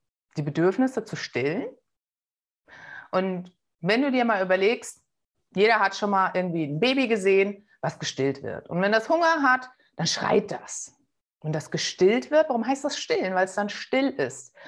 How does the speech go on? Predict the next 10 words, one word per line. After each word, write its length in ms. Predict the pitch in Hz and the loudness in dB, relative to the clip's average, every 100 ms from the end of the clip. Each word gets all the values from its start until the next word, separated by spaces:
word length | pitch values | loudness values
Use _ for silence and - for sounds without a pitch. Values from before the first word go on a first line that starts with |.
| - - - | -20 -20 -6
Weil 320 | 165 196 233 | 0 2 2
es 300 | 226 226 - | -2 -8 -2
dann 340 | 165 165 170 165 | 0 2 0 -6
im 140 | 143 | -6
Frieden 520 | - 208 214 233 220 | -2 0 2 4 2
ist, 480 | - 160 170 - _ - - | 0 -2 -2 -4 _ -20 -14
weil 240 | 135 139 143 | -2 -2 -2
es 220 | 143 - - | -6 -10 -12
satt 460 | 123 123 127 127 | -6 -4 -4 -10
ist. 500 | - 123 - - - | -18 -16 -16 -18 -20